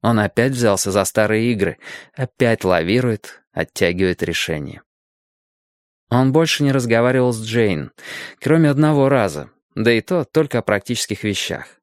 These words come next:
о визах, о том, сколько дорожных чеков взять с собой. А Роз настаивала, чтобы он перед отъездом пришел к ней домой поужинать и взял с собой Каро. На самом деле,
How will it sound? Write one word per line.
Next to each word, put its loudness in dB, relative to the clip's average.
о 0
визах, -2
о 0
том, 0
сколько 0
дорожных 0
чеков -4
взять -2
с -4
собой. 0
А 0
Роз 2
настаивала, 0
чтобы -2
он 0
перед -2
отъездом 0
пришел -4
к -10
ней 0
домой 0
поужинать -2
и -6
взял 0
с -4
собой 0
Каро. -2
На -2
самом 0
деле, 0